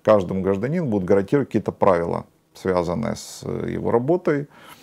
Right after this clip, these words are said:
с его доходом, связанные с социальной справедливостью как таковой и с возможностями государства выполнять свои обязательства. Есть, э,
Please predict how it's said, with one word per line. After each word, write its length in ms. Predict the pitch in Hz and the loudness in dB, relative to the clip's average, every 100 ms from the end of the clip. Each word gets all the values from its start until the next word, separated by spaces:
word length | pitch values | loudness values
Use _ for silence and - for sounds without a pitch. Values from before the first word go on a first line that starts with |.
| - - - _ | -20 -20 -20 _
с 240 | 92 - | -10 -2
его 220 | 101 92 92 | 0 2 2
доходом, 840 | 98 98 143 156 143 131 123 107 | 0 0 0 0 0 -2 -6 -8
связанные 420 | - 107 92 90 | 0 0 0 -4
с 40 | |
социальной 360 | - 90 95 92 | -6 -2 -2 -2
справедливостью 560 | - 87 92 110 - 82 | -2 -4 -2 -4 -6 -8
как 160 | 78 | -10
таковой 400 | - 80 78 78 107 | -8 -10 -6 -4 -2
и 60 | |
с 80 | 131 | 2
возможностями 520 | 123 104 127 117 101 | 4 4 0 -2 -2
государства 580 | 92 95 98 98 143 - | 0 -2 0 0 0 -2
выполнять 320 | 87 92 92 | -2 -2 -4
свои 140 | - 87 | -4 -4
обязательства. 600 | 85 82 - - - - - - - - - - - _ | -2 -4 -6 -12 -16 -20 -20 -20 -20 -20 -20 -20 -20 _
Есть, 520 | 90 95 143 - - | -2 2 2 0 -2
э, 340 | 131 131 131 | 2 4 2